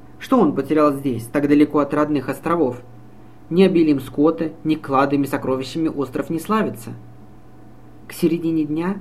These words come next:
когда далёкие облачка закрыли ослепительный солнечный диск, Динсавир указал на курган, у подножья которого виднелось приличных размеров отверстие. При некотором желании дракон свободно пролезет в него.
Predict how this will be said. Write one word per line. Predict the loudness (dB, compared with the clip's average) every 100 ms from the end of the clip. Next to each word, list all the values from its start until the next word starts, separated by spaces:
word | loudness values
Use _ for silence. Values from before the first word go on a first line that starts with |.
| -8
когда | -4 0
далёкие | 4 4 2 -2 -4
облачка | -2 -2 -2 -6 -6
закрыли | -4 -4 -2
ослепительный | -2 -4 -4 -4 -4 -4 -4 -6
солнечный | -6 -6 -6 -8
диск, | -4 -4 -6 -14 -20 -20 -6
Динсавир | 0 0 0 0 0
указал | 0 -2 -2 0
на | 0 -2
курган, | -2 -4 -2 -2 -2
у |
подножья | -4 -4 -4 -4 -4
которого | -4 -2 0 2
виднелось | 0 -2 0 0 0
приличных | -2 -2 0 -2 -6 -6
размеров | -6 -4 -6 -6
отверстие. | -6 -6 -6 -6 -12 -16 -16 -20 -20 -20 -6
При | 2 4
некотором | 4 0 -4 -6
желании | -4 -2 0 0
дракон | 0 -2 -2 -4 -4
свободно | -4 -2 -2 2 2 2 -2
пролезет | -2 -2 -2 -4 -10
в |
него. | -12 -12 -12